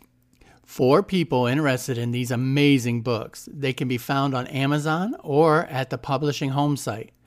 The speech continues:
Or, as Mark mentioned, you might even get the chance to meet with him at a convention by you very soon. For the latest news of projects and public appearances, I suggest you visit their Instagram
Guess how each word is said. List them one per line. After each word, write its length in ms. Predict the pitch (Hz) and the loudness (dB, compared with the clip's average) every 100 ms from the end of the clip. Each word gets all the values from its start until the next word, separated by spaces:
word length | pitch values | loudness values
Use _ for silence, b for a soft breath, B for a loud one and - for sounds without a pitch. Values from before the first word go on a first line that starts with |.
| b b b _ | b b b _
Or, 420 | 170 196 123 120 b b - | 2 4 2 -2 b b -10
as 200 | 120 120 | -6 -2
Mark 280 | 120 131 135 | 0 0 0
mentioned, 540 | 170 208 - 113 104 | 0 0 -2 -6 -6
you 60 | 127 | -4
might 260 | 165 185 170 | -2 0 -2
even 220 | 190 196 | -2 0
get 140 | 196 | 0
the 80 | 185 | -2
chance 420 | - 190 185 180 - | -4 -2 -2 -4 -4
to 80 | |
meet 260 | 120 147 240 | -2 0 0
with 160 | 127 131 | -2 -4
him 180 | 120 | -2
at 120 | 117 120 | -2 -2
a 60 | |
convention 600 | 127 123 143 165 - 110 | -4 -2 -2 -2 -4 -4
by 160 | 110 107 | -2 -2
you 200 | 113 110 | -4 -6
very 340 | 117 139 113 | -4 -2 -2
soon. 480 | 110 160 139 101 107 _ b b b b b b _ | -4 -4 -4 -6 -12 _ b b b b b b _
For 180 | - | 0
the 120 | 139 131 | 4 4
latest 500 | 127 156 202 127 123 | 6 6 4 2 -2
news 380 | 117 113 117 123 | -2 -2 -2 -6
of 180 | 107 | -8
projects 540 | - 139 156 165 160 - | 0 2 2 2 0 -2
and 320 | 127 151 165 | -4 -2 -2
public 340 | 165 160 165 | -2 -2 -4
appearances, 720 | 170 - 180 139 - 113 110 - | -6 -4 0 0 -2 -6 -8 -8
I 140 | 147 151 | -6 -4
suggest 520 | 180 147 175 175 175 | -4 -2 -2 0 -2
you 80 | 143 | -4
visit 460 | 127 165 143 120 | 0 -2 0 -4
their 180 | 117 110 | -4 -4
Instagram 760 | 151 175 - 165 165 170 175 | -2 -4 -4 -4 -2 -2 -4